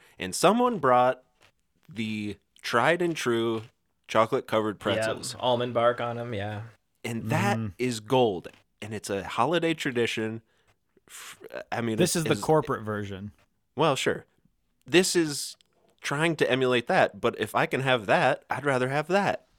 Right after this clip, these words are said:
Speaker 2: I agree. And, and, but even those, like, I, I would have to say, uh, like Landon, like, those pretzels are never truly fresh either. They sort of have, uh, after,
Speaker 1: Well
Speaker 2: unless you eat 'em, like, right away,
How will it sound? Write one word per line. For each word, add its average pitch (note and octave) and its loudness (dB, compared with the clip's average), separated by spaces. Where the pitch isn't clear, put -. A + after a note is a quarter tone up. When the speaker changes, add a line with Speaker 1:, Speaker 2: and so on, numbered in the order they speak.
Speaker 2:
I A2+ -2
agree. G#2 -6
And, B2+ -6
and, C#3+ -4
but D3 0
even G#3 0
those, D3+ 4
like, A2 0
I, A2 2
I A#2+ 0
would A#2 -2
have A#2+ -2
to B2 -10
say, A2+ -2
uh, G#2+ 0
like A2 -2
Landon, C#3+ -2
like, A#2 -4
those D3+ -2
pretzels A2+ -2
are G#2+ -2
never A2 -4
truly A2 -8
fresh G2+ -8
either. G2 -12
They G#2+ -8
sort G#2+ -8
of G2+ -10
have, G2 -10
uh, D#2 -12
after, B2+ 0
Speaker 1:
Well G#2 -4
Speaker 2:
unless D3+ 2
you D3+ 2
eat C3+ 0
'em, C3 -2
like, G#2+ -4
right A2 -2
away, A2 -2